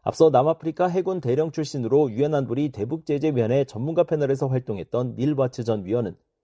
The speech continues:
항만국 통제 검사는 선박의 기항 여부를 확실히 확인해주며 검사 횟수는 무역의 증가 또는 감소 여부를 알 수 있게 한다면서 이러한 정보 부재는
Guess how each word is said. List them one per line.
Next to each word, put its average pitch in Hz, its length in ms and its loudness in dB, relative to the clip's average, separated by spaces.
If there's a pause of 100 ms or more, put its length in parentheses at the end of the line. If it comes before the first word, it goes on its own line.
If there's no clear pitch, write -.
(320)
항만국 190 580 2
통제 202 340 2
검사는 151 580 0
선박의 165 580 0
기항 139 380 -2
여부를 107 380 2
확실히 165 400 -6
확인해주며 120 600 -2 (420)
검사 151 360 2
횟수는 147 540 -2
무역의 143 460 2
증가 117 460 -4
또는 147 280 -2
감소 143 460 -2
여부를 123 340 2
알 95 160 -2
수 156 140 -8
있게 139 200 -4
한다면서 101 500 -4 (500)
이러한 165 380 2
정보 139 360 -2
부재는 117 480 -4